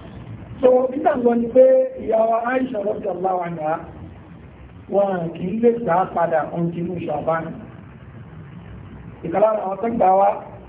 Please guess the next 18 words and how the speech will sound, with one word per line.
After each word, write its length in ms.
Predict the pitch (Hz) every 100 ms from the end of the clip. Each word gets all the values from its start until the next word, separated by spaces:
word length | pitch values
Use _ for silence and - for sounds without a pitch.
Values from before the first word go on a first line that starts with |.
| - - - - - -
Yahya 260 | - 196 214
bin 160 | 190 175
Sa'id 220 | 165 175
al-Ansari, 640 | 170 160 156 - 208 180 170 - - - - - -
wọ́n 220 | 190 240
ní 120 | 254 247
tí 160 | 233 247
wọ́n 300 | 233 196 170
fi 120 | 190
lè 100 | 196
fi 120 | -
gbà 200 | 165 160
á 120 | 170 196
ní 120 | 185
pé 160 | 170 254
wọ́n 300 | 202 214 220
àtẹ́ǹdì 460 | 180 170 185 190 160
fáwọn 440 | 175 190 170 165